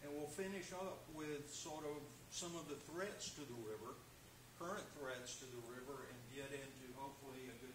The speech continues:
discussion on those types of things and so on. So, Angel, if you'd like to, let's put the Withlacoochee River in a bit of perspective.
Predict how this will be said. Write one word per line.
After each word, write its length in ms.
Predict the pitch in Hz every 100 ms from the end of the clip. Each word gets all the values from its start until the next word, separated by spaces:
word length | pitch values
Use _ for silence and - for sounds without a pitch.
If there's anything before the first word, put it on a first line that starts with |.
| 107
discussion 480 | - 123 117 - 120 113
on 80 | 110 110
those 160 | 101 -
types 320 | - - -
of 60 | - -
things 240 | 101 98 -
and 120 | 92 -
so 160 | -
on. 280 | - - - - - - - - - - - - -
So, 400 | - 185 - - - - - - - - - - - - - - -
Angel, 400 | 220 220 - 208 - - - - - - - 107
if 80 | - 123
you'd 80 |
like 240 | 123 120 - 110
to, 80 | 95 - - - - - - - - - - - - - - - - - - - - - - - - - - 196
let's 160 | -
put 160 | 240 240
the 320 | 214 196 190
Withlacoochee 800 | 196 190 180 196 190 185 180 165
River 480 | 165 160 165 160 160 - - -
in 420 | 139 147 151 151 151 143
a 40 |
bit 160 | 151 160
of 80 | 151 151
perspective. 560 | 131 - - - 113